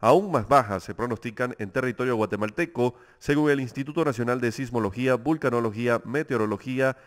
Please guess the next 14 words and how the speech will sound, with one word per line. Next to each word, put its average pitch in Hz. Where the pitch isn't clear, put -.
e 131
Hidrología 104
de 98
ese 95
país. 151
La 113
zona 143
norte 139
de 139
Guatemala 117
será 123
la 120
más 123
afectada, 107